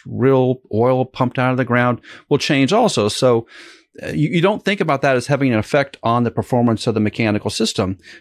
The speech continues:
But as they're finding in the, in the research that they're doing,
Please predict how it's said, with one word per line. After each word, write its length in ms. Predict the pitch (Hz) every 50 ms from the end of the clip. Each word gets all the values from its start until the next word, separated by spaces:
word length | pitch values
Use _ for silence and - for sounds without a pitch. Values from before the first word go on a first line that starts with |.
| _ _
But 160 | _ 139 139 -
as 240 | - 127 127 123
they're 120 | - 117 110
finding 360 | - - - 170 175 147 123
in 140 | 113 113 107
the, 160 | 107 110 -
in 140 | - - 113
the 60 | 107
research 380 | 110 156 196 - - 120 - -
that 140 | 90 82
they're 120 | - 87 82
doing, 380 | 78 82 80 85 98 120 -